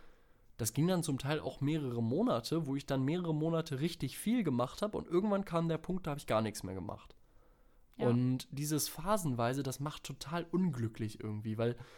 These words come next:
Speaker 1: in der Phase, wo du gut dabei bist, fühlst du dich richtig nice und denkst so, „Boah,
Speaker 2: Ja.
Speaker 1: krass, ey, ich schaff's hier viermal die Woche Sport zu machen, Hammer, ich bin irgendwie fit, ich fühl mich gut“ und, und, und.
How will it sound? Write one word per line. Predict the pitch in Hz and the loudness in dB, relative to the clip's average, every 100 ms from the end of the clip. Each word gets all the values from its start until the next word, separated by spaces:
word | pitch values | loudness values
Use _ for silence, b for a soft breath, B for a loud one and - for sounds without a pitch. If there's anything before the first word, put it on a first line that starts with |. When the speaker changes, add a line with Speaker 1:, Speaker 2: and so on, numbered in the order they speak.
| B B - | B B -2
Speaker 1:
in | 180 170 | 2 4
der | 147 | 4
Phase, | - 147 151 139 | 4 2 4 2
wo | 131 | 0
du | 127 | -2
gut | 151 214 | -2 2
dabei | 127 110 135 | 2 4 4
bist, | 214 262 - | 2 0 -2
fühlst | 170 165 | -2 -2
du | |
dich | 131 117 | -4 -2
richtig | 160 - 120 | -2 -2 -4
nice | 110 92 131 247 - | 0 0 0 0 -2
und | 131 | -4
denkst | 127 131 | -2 -2
so, | - 117 | -2 -4
„Boah, | 104 107 | -2 -2
Speaker 2:
Ja. | |
Speaker 1:
krass, | - 139 147 | 0 -2 -2
ey, | - 120 | -2 -2
ich | 113 123 | -2 -4
schaff's | - 143 - | -4 -4 -2
hier | 131 | -2
viermal | - - 160 151 | 0 0 0 0
die | 147 139 | 0 -2
Woche | 147 | -2
Sport | 143 - 156 - | -4 -2 -2 0
zu | 135 | 0
machen, | 139 139 131 | 0 0 0
Hammer, | 135 160 151 151 | 0 2 4 2
ich | 139 | -2
bin | 139 | -6
irgendwie | 131 131 135 | -4 -4 -4
fit, | - 185 170 | 0 2 2
ich | 143 - | -2 -6
fühl | 135 | -8
mich | 135 - | -8 -6
gut“ | 190 190 185 180 | -4 -2 0 2
und, | 139 | 2
und, | 139 135 | 2 0
und. | 190 254 | 2 0